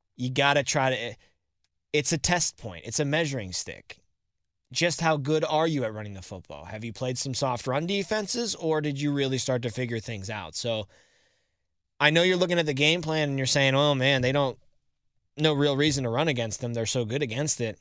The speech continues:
You kinda have to look at yourself first. And, you know, I, I think coaches need to adjust and they need to, you know, tailor game plans towards specific opponents. But I also believe in the old Chuck Noll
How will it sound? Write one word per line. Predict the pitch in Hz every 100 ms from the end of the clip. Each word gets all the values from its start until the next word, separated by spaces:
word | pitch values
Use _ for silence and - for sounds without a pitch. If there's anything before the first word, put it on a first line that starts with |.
| _ _ _ _ _ -
You | 127
kinda | 147 147 143
have | 135
to | 131
look | 120 127
at | 101
yourself | 101 120 107 -
first. | 101 90 - - -
And, | 110 107 92 101 -
you | 117
know, | 104 95 -
I, | 101 - - _ _ _ _ _ -
I |
think | - 170
coaches | 175 170 160 151
need | 151
to | 143
adjust | 123 127 156 160 - -
and | 131 123
they | 123
need | 127 131 131
to, | - 139 127 120 113 - _
you | 127
know, | 117
tailor | 104 - 139 139 127
game | 131 135 131
plans | 139 135 127 117
towards | - 127 127 120 107 - _ -
specific | - 135 - 135 127
opponents. | 123 123 127 143 156 -
But | 127 113 - _ _ _ _ _ _
I | 131
also | 139 156 - 147
believe | 127 131 131 123
in | 123
the | 123
old | 123 113
Chuck | 131 117
Noll | 123 131 123 113 104